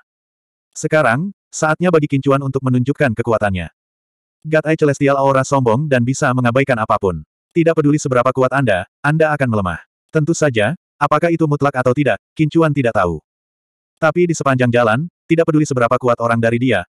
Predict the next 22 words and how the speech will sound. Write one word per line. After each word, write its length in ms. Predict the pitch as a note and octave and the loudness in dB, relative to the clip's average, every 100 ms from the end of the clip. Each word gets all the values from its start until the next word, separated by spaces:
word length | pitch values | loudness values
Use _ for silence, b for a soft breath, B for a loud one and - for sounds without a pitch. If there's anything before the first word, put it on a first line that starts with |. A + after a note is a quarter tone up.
| _ | _
mereka 320 | D3+ C3+ D#3+ | -4 0 0
tidak 160 | D#3+ B2+ | 0 -2
bisa 160 | A#2 B2+ | 0 -2
menghilangkan 560 | A#2 A#2 B2 C3 A2+ | 0 0 0 0 0
God 160 | B2 C3 | -2 0
Eye 80 | C#3 | -2
Celestial 480 | C3 A2+ C3+ A#2 | -2 -2 0 0
Aura. 240 | G2 F#2 D#2+ - _ _ _ _ _ _ _ | 0 -2 -4 -10 _ _ _ _ _ _ _
Pagoda 400 | D#3+ D3+ D#3 E3+ | 0 4 2 2
tujuh 240 | D3 D3 | 0 0
tingkat 240 | D3 C#3+ C#3 | 0 0 -2
Zen 240 | C3 C3+ | -2 -2
Yao 240 | C#3+ D3 | 0 0
Xian. 400 | C3+ B2+ G2 E2 - _ _ _ _ _ _ | 0 0 -2 -4 -12 _ _ _ _ _ _
Pemimpin 400 | E3 D#3 D#3 F3 | -2 0 0 0
Sekte 320 | D#3+ D3 D#3+ | 0 0 0
Kekacauan 400 | D#3+ C3+ C3+ B2 | 0 0 2 2
juga 240 | B2+ B2+ | 2 0
merupakan 400 | B2+ B2+ B2 B2+ | 2 2 0 0
monster 400 | B2+ C#3+ - B2+ | 0 -2 0 -2
yang 160 | B2 A2+ | 0 -2
menyamar. 480 | G#2 G2 F#2 E2 | 0 0 -2 -4